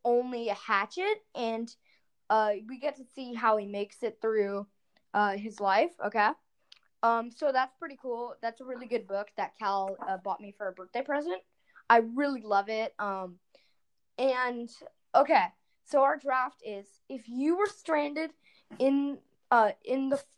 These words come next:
um, Canadian wilderness, uh, with three tools, what tools would you pick? Okay?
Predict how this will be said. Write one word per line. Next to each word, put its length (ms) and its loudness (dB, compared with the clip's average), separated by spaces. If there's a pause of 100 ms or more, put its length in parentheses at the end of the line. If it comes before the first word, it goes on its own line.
(120)
um, 380 -2
Canadian 500 -6
wilderness, 680 -4 (680)
uh, 360 8 (640)
with 240 -8 (100)
three 280 -4
tools, 560 -6 (140)
what 260 10
tools 420 -8
would 160 -4
you 120 -10
pick? 460 -2 (640)
Okay? 320 4